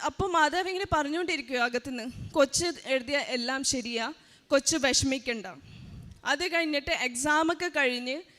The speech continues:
ചേച്ചിയുടെ എക്സാം കഴിഞ്ഞ്, അത് കഴിഞ്ഞിട്ട് ഞാൻ ഒ ഇ ടിയുടെ റിസൾട്ട് വരാൻ ഞങ്ങളിങ്ങനെ വെയിറ്റ് ചെയ്തുകൊണ്ടിരിക്കുക.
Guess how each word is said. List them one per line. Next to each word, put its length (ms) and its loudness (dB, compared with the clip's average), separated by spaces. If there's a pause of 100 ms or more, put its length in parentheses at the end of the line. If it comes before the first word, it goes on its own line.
(340)
ചേച്ചിയുടെ 420 0
എക്സാം 560 2
കഴിഞ്ഞ്, 440 0 (420)
അത് 240 0
കഴിഞ്ഞിട്ട് 400 0
ഞാൻ 460 0 (640)
ഒ 180 2
ഇ 40 2
ടിയുടെ 260 -2
റിസൾട്ട് 500 0
വരാൻ 280 2
ഞങ്ങളിങ്ങനെ 440 -2
വെയിറ്റ് 260 -4
ചെയ്തുകൊണ്ടിരിക്കുക. 840 -6